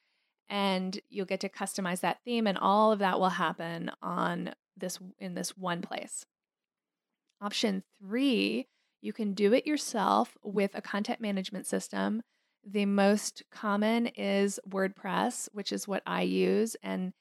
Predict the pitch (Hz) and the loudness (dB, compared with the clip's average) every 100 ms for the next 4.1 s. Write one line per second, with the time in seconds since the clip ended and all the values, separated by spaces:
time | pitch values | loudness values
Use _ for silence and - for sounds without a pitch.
0 | _ _ _ _ _ _ _ _ - 220 | _ _ _ _ _ _ _ _ -4 0
1 | 220 233 285 - - 240 254 - 220 214 | 4 6 4 2 -2 -2 0 2 2 2
2 | 233 226 208 202 196 196 226 220 226 - | 2 2 2 0 0 0 0 0 0 0
3 | 202 190 185 180 175 185 - 190 185 233 | -2 2 2 2 0 -2 -2 0 0 -2